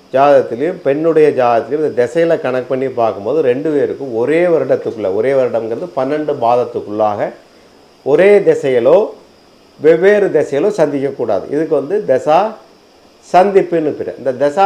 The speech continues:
சந்திப்புன்னு இருந்தால், அந்த அறுபத்தஞ்சு வயசுக்குள்ள இருந்தால், அது வந்து பெரிய பாதிப்பா இருக்கும். குடும்பத்துல சண்டை சச்சரவு, பிரிவினைகள்,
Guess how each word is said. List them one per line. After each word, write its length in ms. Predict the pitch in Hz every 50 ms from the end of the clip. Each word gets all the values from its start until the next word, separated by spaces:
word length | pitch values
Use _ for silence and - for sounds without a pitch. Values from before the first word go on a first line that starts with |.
| 208 202
சந்திப்புன்னு 720 | 202 185 160 160 170 180 175 175 175 170 170 160 160 170 160 151 139 139 131 120 120 120 - - -
இருந்தால், 400 | 135 131 156 151 151 156 160 160
அந்த 220 | 147 139 135 135 131
அறுபத்தஞ்சு 400 | 139 151 151 147 147 135 131 123
வயசுக்குள்ள 380 | 123 127 127 - - - -
இருந்தால், 200 | 185 - 156 -
அது 200 | - 160 147 147
வந்து 280 | 143 143 135 131 156 170
பெரிய 320 | 170 - 139 139 143 143
பாதிப்பா 540 | 123 110 113 117 120 120 - - 131 127 117
இருக்கும். 220 | 107 98 92 90 90
குடும்பத்துல 460 | 120 120 120 120 113 - 117 107 107 98 90 - - _ _ _ _ _ _ _ _
சண்டை 300 | - 123 127 117 127 123
சச்சரவு, 420 | 120 120 104 - 117 110 113 123 143
பிரிவினைகள், 640 | 143 - 135 131 127 120 113 110 110 110 123 135